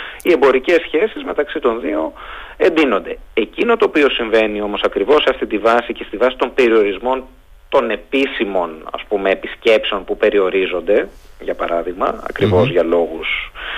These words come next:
Speaker 1: ε, αν θέλετε, <laughs> δημοσίων, ε, σχέσεων,
Speaker 2: Μμμ.
Speaker 1: ε, ή εσωτερικής πολιτικής, ας πούμε,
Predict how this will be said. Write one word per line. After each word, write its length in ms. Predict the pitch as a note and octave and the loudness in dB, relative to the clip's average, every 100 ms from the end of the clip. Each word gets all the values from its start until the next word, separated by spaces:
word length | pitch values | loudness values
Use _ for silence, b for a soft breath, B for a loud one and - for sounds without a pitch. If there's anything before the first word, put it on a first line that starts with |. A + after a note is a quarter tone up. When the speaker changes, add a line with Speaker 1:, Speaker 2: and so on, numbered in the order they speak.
| B - | B -4
Speaker 1:
ε, 80 | - | -2
αν 160 | F#2+ - | -2 -2
θέλετε, 500 | G#2 G#2 - C#3 G#2+ | -2 0 2 4 4
<laughs> 100 | F#2+ | 2
δημοσίων, 680 | A2+ G#2+ - A#2+ G#2 G2 F#2 F2 F2+ - B B B B | 0 0 4 4 4 2 -4 -6 -8 -12 B B B B
ε, 460 | - G2+ F#2 F2+ F2+ - | 2 4 4 2 0 -2
σχέσεων, 540 | D#3+ C#3 - A#2+ D#3 A#3 B | 2 2 4 2 0 -4 B
Speaker 2:
Μμμ. 260 | A#2+ G#2 C3 | -2 2 4
Speaker 1:
ε, 440 | B2 A#2+ A#2 A2 G#2 F#2+ F#2+ _ _ _ - - | 6 6 6 4 0 -10 -16 _ _ _ -20 -4
ή 140 | A#2 | -2
εσωτερικής 640 | G2 F#2+ G2+ F#2 - G#2 | -2 0 0 0 -2 -6
πολιτικής, 580 | - E2 D#2+ - F#2 E2+ | -4 -8 -8 -12 -14 -14
ας 100 | E2+ | -14
πούμε, 300 | - E2+ E2 | -14 -16 -16